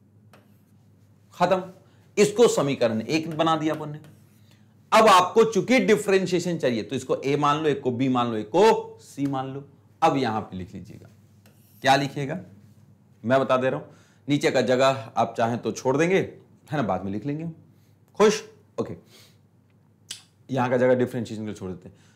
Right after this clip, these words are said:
तो एक्स की पावर वाई बराबर ए है, चूंकि एक्स की पावर वाई बराबर ए है, चूंकि ए बराबर कितना बेटा,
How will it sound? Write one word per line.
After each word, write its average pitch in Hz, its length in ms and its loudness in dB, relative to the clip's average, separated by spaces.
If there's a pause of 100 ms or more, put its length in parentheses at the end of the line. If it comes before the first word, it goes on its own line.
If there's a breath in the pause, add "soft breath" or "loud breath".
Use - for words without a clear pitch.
(180 soft breath)
तो 196 200 6
एक्स 170 280 0
की 226 160 -2
पावर 196 360 4
वाई 165 220 4
बराबर 131 320 2
ए 135 60 2
है, 147 260 -6
चूंकि 156 440 -4
एक्स 143 240 -4
की 160 140 -6
पावर 147 300 4
वाई 143 200 2
बराबर 139 340 2
ए 123 80 2
है, 95 160 -6 (360)
चूंकि 135 460 -6 (1000)
ए 131 160 0
बराबर 131 420 4
कितना 135 300 -2
बेटा, 151 480 0